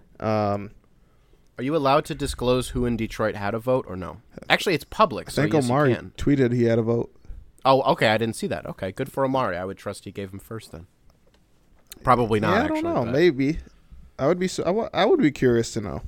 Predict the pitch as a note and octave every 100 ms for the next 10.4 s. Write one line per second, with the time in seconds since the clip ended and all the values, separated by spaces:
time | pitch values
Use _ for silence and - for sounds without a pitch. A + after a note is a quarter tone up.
0 | - - D3 E3 D#3 C#3+ D3+ D#3+ A#3 A3+
1 | B2+ A2 - - - - - _ - -
2 | - F3+ C3+ G3 G#3 F3+ G#3 F#3+ F3 D#3+
3 | D3+ G2+ - D#3 E3 F3 D3+ D3 A#2+ A#2
4 | A2+ G#2 F2+ - - _ _ _ _ _
5 | - E3+ D#3+ E3 D#3 A#3 A3 - C#3 D#3+
6 | G3+ G#3 F#3+ - - F3+ E3+ D#3+ E3 D#3
7 | D3 C#3 - - - _ - - _ G#2
8 | G#2 F#2+ - - - D3 E3 E3 D3 C3+
9 | C#3+ G3+ C#3+ C#3 C#3+ F#3+ F#3+ C#3+ D#3 A#2+
10 | A2+ A#2+ A#2+ A#2